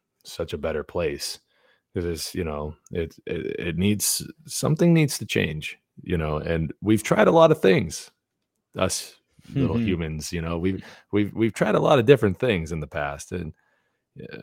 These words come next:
Speaker 1: you know, we haven't really tried anarchy.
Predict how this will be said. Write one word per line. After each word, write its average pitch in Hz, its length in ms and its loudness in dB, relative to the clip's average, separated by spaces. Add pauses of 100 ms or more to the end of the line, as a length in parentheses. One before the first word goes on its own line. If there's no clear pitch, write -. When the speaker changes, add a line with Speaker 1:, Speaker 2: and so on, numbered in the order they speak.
Speaker 1:
you - 220 -6
know, 98 180 0
we 101 120 0
haven't 175 260 4
really 165 280 0
tried 117 840 -2 (680)
anarchy. 76 640 -8